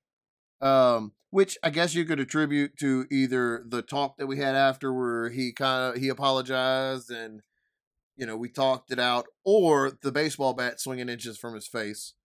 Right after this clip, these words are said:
And look, <laughs> I shouldn't have done it.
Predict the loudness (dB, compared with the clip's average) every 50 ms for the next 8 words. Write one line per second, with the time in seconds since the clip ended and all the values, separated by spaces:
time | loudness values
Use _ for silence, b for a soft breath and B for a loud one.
0 | _ _ _ _ _ _ _ -6 0 4 6 6 6 4 _ -16 -18 B B B
1 | B B B B B B B _ _ _ _ _ _ _ _ _ _ _ _ _
2 | _ _ _ _ _ _ _ _ _ _ _ _ _ _ _ _ _ _ _ _
3 | _ _ _ _ _ _ _ _ _ _ -20 -20 _ 0 0 0 2 4 4 4
4 | 4 2 -2 0 2 2 2 2 0 -6